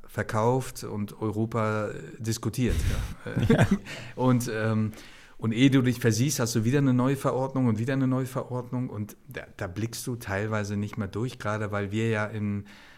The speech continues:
Speaker 1: im, im Abfallbereich, äh, so juristisch angesiedelt sind. Äh, da musst du schon sehr vorsichtig sein,
Speaker 2: Mhm.
Speaker 1: auch mit den ganzen Begleitdokumenten et cetera.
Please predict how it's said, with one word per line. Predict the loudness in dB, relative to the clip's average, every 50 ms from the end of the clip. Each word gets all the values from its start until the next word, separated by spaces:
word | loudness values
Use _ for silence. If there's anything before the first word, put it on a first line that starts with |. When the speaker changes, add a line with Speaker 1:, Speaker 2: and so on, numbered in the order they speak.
| -20 -20 -20 -20 _ -10
Speaker 1:
im, | -6 -4 -2 -2 -2 -2 -2 -2 -2 -4 -6 -8 -10 -14 _ _ _ _ _ _ _ _ _ _ -20 -12 -6
im | -4 -4 -4
Abfallbereich, | -4 -8 -10 -6 -2 0 2 2 2 2 2 2 2 2 2 0 -2 -6 -10 -8 -8
äh, | -6 -6
so | -4 -4 -2 -2
juristisch | -2 -2 -2 -2 -2 -2 -2 -4 -4 -4 -4 -4
angesiedelt | -2 0 0 0 2 0 0 0 -2 -2
sind. | -2 -2 -2 -2 -4 -6 -10
Äh, | -14 -12 -8 -8 -6 -6 -6 -6 -6 -6 -8
da | -8 -6
musst | -4 -4 -4 -4 -6
du | -6
schon | -6 -6 -4
sehr | -4 -4 -6
vorsichtig | -4 -4 -2 -2 0 0 -2 -4 -6 -6 -6 -4
sein, | 0 2 4 4 4 4 2
Speaker 2:
Mhm. | 0
Speaker 1:
auch | -2 -6 -8 -8
mit | -8 -8
den | -8 -6
ganzen | -6 -6 -6 -6 -6
Begleitdokumenten | -6 -4 -2 0 0 0 0 0 -2 -2 -2 0 0 0 -2 -2 -6 -8
et | -6 -6
cetera. | -6 -6 -6 -4 -4 -4 -6